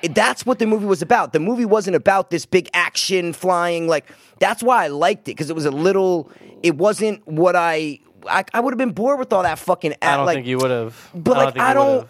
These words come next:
Speaker 1: I, I don't need to see how many times can I see a robot shoot
Speaker 2: How many,
Speaker 1: a gun and,
Speaker 2: how many
Speaker 1: like, you
Speaker 2: times you
Speaker 1: know,
Speaker 2: seen a robot become, try to become human, or how to be taught?
Speaker 1: What did I text you though, dude?
Speaker 2: What did
Speaker 1: I
Speaker 2: you text?
Speaker 1: texted you. I said Neil Blomkamp, whatever, did
Speaker 2: Yeah.
Speaker 1: artificial intelligence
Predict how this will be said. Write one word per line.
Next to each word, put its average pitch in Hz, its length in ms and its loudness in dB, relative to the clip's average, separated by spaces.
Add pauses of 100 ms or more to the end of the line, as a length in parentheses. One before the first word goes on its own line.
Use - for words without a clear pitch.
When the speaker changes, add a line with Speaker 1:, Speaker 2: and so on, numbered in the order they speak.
(120)
Speaker 1:
I, 196 120 -2
I 208 100 0
don't 262 180 0
need 277 180 -4
to 247 100 -8
see - 140 -4
how 233 120 2
many 247 180 -2
times 226 300 -4
can 214 80 -2
I 220 60 2
see 220 160 -2
a 190 40 0
robot 196 440 2
shoot - 60 -6
Speaker 2:
How 156 100 2
many, 170 160 2
Speaker 1:
a - 20 0
gun 202 280 2
and, 185 60 -4
Speaker 2:
how 156 60 4
many 170 120 4
Speaker 1:
like, 160 100 -2
you 170 40 2
Speaker 2:
times 165 80 2
you 180 60 4
Speaker 1:
know, 170 100 4
Speaker 2:
seen 165 120 -2
a 147 80 0
robot 147 400 2
become, 143 480 -2
try 143 120 2
to 135 60 -2
become 139 260 -4
human, 127 480 -4 (160)
or 139 140 0
how 139 120 2
to 135 60 -4
be 131 140 -6
taught? 196 400 0
Speaker 1:
What 151 180 4
did 156 80 -2
I 160 80 -2
text 233 300 -2
you 143 60 -4
though, 113 160 -2
dude? 131 260 0 (160)
Speaker 2:
What 131 160 -2
did 165 60 2
Speaker 1:
I 190 80 2
Speaker 2:
you 190 80 -8
text? - 280 0
Speaker 1:
texted 165 100 -8
you. 156 120 0
I 160 120 2
said 156 360 0 (140)
Neil 180 400 2
Blomkamp, 156 480 0
whatever, 131 340 -2
did 143 140 -2 (160)
Speaker 2:
Yeah. 139 120 -12
Speaker 1:
artificial 151 600 0
intelligence 160 760 -2